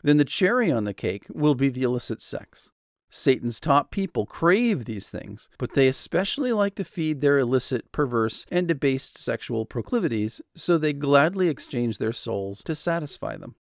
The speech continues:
While it's true that most people on the planet are not on board with the satanic agenda and would be openly hostile to it if they thought it was actually being promoted,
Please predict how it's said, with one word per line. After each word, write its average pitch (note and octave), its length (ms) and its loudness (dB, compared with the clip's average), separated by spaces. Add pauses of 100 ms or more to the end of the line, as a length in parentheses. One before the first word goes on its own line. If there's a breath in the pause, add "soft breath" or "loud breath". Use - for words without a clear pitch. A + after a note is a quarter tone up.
(540)
While C3+ 160 2
it's - 160 -6
true F3+ 540 0
that A#2 120 -6
most D3+ 320 2
people C#3 240 -2
on A#2+ 120 0
the A#2+ 40 -2
planet A#2+ 460 -2
are A2 80 -2
not A#2+ 240 0
on A#2 240 -2
board B2 320 2
with A2 140 -2
the G#2+ 80 -4
satanic B2 500 -4
agenda C#3 420 0
and F3+ 220 0
would C#3+ 280 0
be C#3 140 0
openly C#3 400 2
hostile C3+ 460 0
to G#2 240 2
it C3 100 0
if D#3+ 100 -2
they G#2+ 140 -2
thought G#2+ 240 0
it F#2+ 80 -2
was F#2+ 180 -6
actually G2 360 -6
being G#2 260 -4
promoted, A#2+ 540 -2